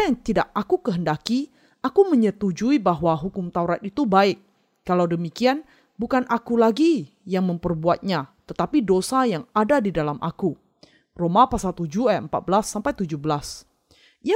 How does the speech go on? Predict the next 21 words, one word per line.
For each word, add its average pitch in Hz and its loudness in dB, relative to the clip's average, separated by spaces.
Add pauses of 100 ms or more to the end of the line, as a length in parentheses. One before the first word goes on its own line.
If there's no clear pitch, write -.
mengatakan 311 0
bahwa 175 2
ia 240 0
melakukan 170 -2
dosa 214 0
karena 175 -6
ia 240 2
pada 359 4
dasarnya 196 -2
bersifat - -8
daging. 170 -2 (400)
Karena 208 2
bersifat 202 -2
daging, 180 -2 (400)
ia 349 2
melihat 233 0
dirinya 202 0
mencari 247 -2
keinginan 175 -6
daging, 170 -2 (320)
meskipun 214 -2